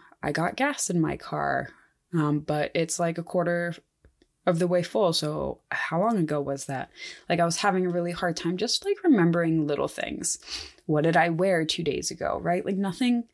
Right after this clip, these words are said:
that seemed, like, very significant. Like, I was still able to retain information for, like, s-,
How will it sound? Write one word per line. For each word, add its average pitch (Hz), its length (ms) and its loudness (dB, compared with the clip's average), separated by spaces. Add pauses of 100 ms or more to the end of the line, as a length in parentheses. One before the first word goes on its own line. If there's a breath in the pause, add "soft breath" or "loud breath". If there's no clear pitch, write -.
(300 loud breath)
that 165 140 0
seemed, 165 280 4
like, 160 160 2
very 151 380 0
significant. - 720 -6
Like, - 160 -8
I 143 120 -2
was 151 160 -2
still 156 260 0
able 151 220 -2
to 175 140 -2
retain 156 380 0
information 143 560 -2
for, - 220 -6
like, 170 240 -2
s-, - 220 -2